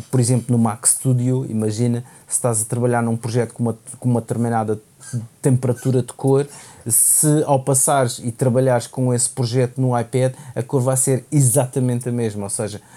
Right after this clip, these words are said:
não existe nenhum tipo de diferença, apesar dos ecrãs serem diferentes, é verdade, mas não haverá nenhum, nenhum, nenhum, nenhuma diferença na cor real com que estás a trabalhar e, como tal,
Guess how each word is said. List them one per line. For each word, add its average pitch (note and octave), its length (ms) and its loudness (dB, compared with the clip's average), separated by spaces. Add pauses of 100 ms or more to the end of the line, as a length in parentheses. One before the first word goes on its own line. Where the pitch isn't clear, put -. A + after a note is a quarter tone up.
(140)
não C3 200 2
existe C3+ 460 0
nenhum C#3 260 0
tipo C3+ 320 -6
de B2 180 2
diferença, C3+ 1040 0 (420)
apesar B2 340 2
dos C3 240 2
ecrãs C3 380 0
serem A#2+ 260 0
diferentes, A#2 560 -2
é A#2+ 60 0
verdade, A2+ 400 -2 (240)
mas B2 140 0
não C#3 160 2
haverá C3+ 280 2
nenhum, C#3+ 360 0
nenhum, B2+ 680 2
nenhum, A2+ 760 -2 (200)
nenhuma C3+ 340 2
diferença C3 640 -2 (340)
na A#2+ 160 2
cor C3+ 280 0
real B2 500 0
com C3 180 -4
que B2+ 60 -4
estás A#2 300 -2
a A#2 60 -4
trabalhar A2+ 520 -2
e, F#2 60 -6
como B2 260 -2
tal, C3+ 300 -2